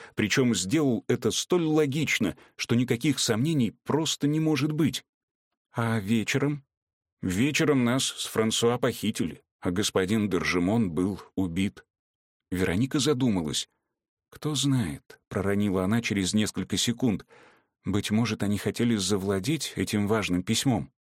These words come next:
Мне кажется, похищение Божьего камня — единственная причина, какой можно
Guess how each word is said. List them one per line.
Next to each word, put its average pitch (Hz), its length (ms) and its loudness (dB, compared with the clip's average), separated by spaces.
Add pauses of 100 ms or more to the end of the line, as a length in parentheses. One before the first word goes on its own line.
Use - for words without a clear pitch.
(460)
Мне 104 220 0
кажется, 110 440 -2
похищение 104 680 0
Божьего 98 520 0
камня — 131 440 0 (460)
единственная 101 800 0
причина, 107 480 0
какой 107 300 2
можно 110 500 2